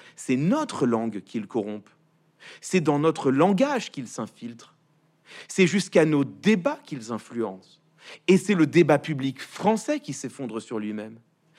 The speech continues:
et qui finit par tourner en rond autour de termes tels que l'islamo-gauchisme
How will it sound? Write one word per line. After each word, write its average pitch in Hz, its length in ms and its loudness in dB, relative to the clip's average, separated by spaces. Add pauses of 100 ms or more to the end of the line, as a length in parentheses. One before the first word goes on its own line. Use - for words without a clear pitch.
(200)
et 147 100 0
qui 160 120 -4
finit 180 240 0
par - 280 -2
tourner 160 340 2
en 147 160 4
rond 165 320 2 (300)
autour 143 320 2
de 139 100 0
termes 160 380 2
tels 143 200 0
que 123 120 2
l'islamo-gauchisme 135 800 0